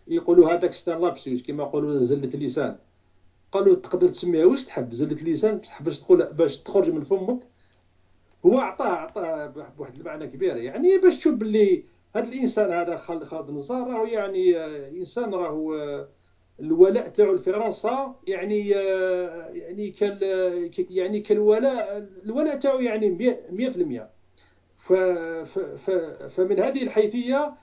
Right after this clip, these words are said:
أنا ما عندي حتى رسالة نوجهها له، ما عندي حتى رسالة نوجهها له.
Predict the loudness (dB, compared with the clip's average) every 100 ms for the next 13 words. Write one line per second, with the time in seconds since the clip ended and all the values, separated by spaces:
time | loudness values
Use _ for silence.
0 | _ -8 -2 -2 0 -2 -4 -2 -4 -2
1 | 0 0 0 -2 -2 -2 0 2 2 2
2 | -2 -10 _ _ _ _ _ _ _ _
3 | _ _ _ _ -6 -2 2 0 0 2
4 | 4 4 4 4 4 0 -2 -2 -8